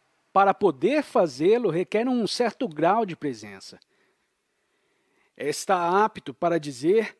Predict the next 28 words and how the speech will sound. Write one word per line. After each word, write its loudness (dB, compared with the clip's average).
que -4
ele 4
é 0
como 0
é, 2
em -2
vez 2
de 4
querer 4
ser 0
controlado 2
pelo 0
padrão 0
reativo 0
antigo, -2
que -2
tem 4
a 4
ver 2
com 2
o 6
eu 4
fictício, -2
que 0
afirma 0
que -2
essa -4
situação -2